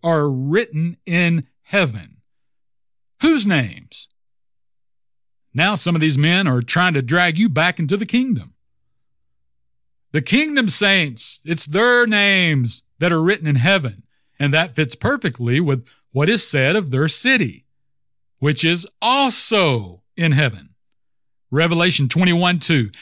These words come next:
"And I, John, saw the holy city, New Jerusalem, coming down from God out of heaven, prepared as a bride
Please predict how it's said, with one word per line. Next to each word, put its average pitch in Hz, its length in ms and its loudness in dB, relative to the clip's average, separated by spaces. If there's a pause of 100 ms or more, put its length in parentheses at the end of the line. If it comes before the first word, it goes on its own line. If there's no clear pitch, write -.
(120)
"And 175 240 0
I, 233 240 2
John, 156 600 0 (140)
saw 190 380 2
the 196 120 0
holy 233 300 0
city, 156 460 -2 (240)
New 170 340 2
Jerusalem, 190 720 0 (220)
coming 233 260 2
down 233 240 2
from 175 180 -2
God 214 280 2
out 233 120 2
of 220 80 -4
heaven, 139 300 0 (220)
prepared 220 560 0
as 226 100 -2
a 226 80 0
bride 151 580 2